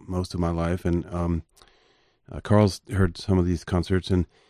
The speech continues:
we currently have a band that's called Renewal, and it's from a song by a man named Monty Alexander, who's a dear friend, and he's a Jamaican-American, probably the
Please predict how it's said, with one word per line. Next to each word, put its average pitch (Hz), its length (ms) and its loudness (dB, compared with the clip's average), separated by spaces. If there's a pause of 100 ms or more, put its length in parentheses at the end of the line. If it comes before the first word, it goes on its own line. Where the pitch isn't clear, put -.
(440)
we 110 200 4
currently 123 520 10
have 113 200 10
a 101 140 8
band 107 360 8
that's 95 120 0
called 104 320 4
Renewal, 113 760 6 (880)
and 104 220 4
it's 110 160 0
from 107 300 10
a 92 240 8
song 107 600 6 (680)
by 98 480 4
a 95 120 0
man 101 260 8
named 98 160 8
Monty 101 300 8
Alexander, 90 580 4
who's 85 180 0
a 87 60 -2
dear 101 180 2
friend, 85 320 2
and 82 120 2
he's 90 160 0
a 85 80 0
Jamaican-American, 85 840 0
probably 156 260 4
the 80 180 -2